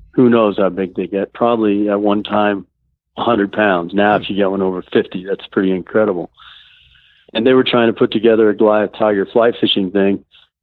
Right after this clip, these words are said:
The place you really find them is in, um, the Congo, and that's a pretty tough place to go. It's, uh, you know, not real safe government-wise and travel-wise, and it's just too remote to put anything together. So they were trying to find them outside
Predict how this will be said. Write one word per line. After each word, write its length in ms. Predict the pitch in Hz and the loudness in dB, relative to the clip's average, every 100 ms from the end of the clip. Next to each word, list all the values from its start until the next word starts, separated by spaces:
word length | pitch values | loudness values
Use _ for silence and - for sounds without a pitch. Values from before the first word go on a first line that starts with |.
| _ - | _ -4
The 80 | 117 | -4
place 300 | - 139 131 | 2 2 4
you 100 | 117 | 0
really 360 | 107 120 120 113 - | 2 4 4 2 0
find 340 | 127 143 131 | 2 2 0
them 140 | 101 | -2
is 160 | 101 98 | -4 -6
in, 440 | 113 107 98 95 95 - _ - | -4 -2 -2 -4 -10 -18 _ 0
um, 320 | 107 101 95 | 2 0 -2
the 60 | 101 | -6
Congo, 720 | - 113 117 98 98 95 _ | -2 0 2 2 0 -4 _
and 140 | - 98 | -6 -4
that's 140 | 101 - - _ _ - | -4 -8 -20 _ _ -8
a 80 | |
pretty 220 | - 104 90 | -6 -4 -2
tough 220 | 92 85 | -2 -2
place 220 | 98 85 - | -4 -6 -8
to 60 | |
go. 280 | 90 90 85 - - | -4 -4 -4 -12 -20
It's, 120 | - | -10
uh, 120 | 123 | -6
you 160 | 110 107 | -4 -2
know, 200 | 101 98 | -2 -4
not 240 | 95 98 | -2 -2
real 200 | 98 92 - - | -2 -4 -4 -2
safe 220 | 95 90 - - _ _ _ - | -2 -2 -12 -20 _ _ _ -10
government-wise 720 | 101 92 95 95 92 92 92 | -4 -2 -2 -2 0 0 -2
and 120 | 90 | -6
travel-wise, 760 | - 95 92 90 90 92 92 90 | -2 -2 0 -2 -2 -2 -2 -4
and 200 | 90 87 - - - - - - | -8 -10 -14 -18 -18 -20 -14 -4
it's 140 | 120 - | -2 -2
just 180 | - | -4
too 120 | - 107 | 0 2
remote 360 | 104 107 110 | 2 2 0
to 60 | - | -2
put 180 | - 107 | -2 0
anything 220 | 104 101 | 0 0
together. 240 | 92 110 95 | 0 0 0
So 60 | - | -2
they 100 | 110 | 0
were 80 | 110 | 0
trying 240 | 120 110 | 0 0
to 80 | 104 | 0
find 220 | 113 110 | -2 0
them 100 | 101 | -2
outside 760 | 113 107 - - 107 104 95 | -2 -4 -2 -2 0 0 -2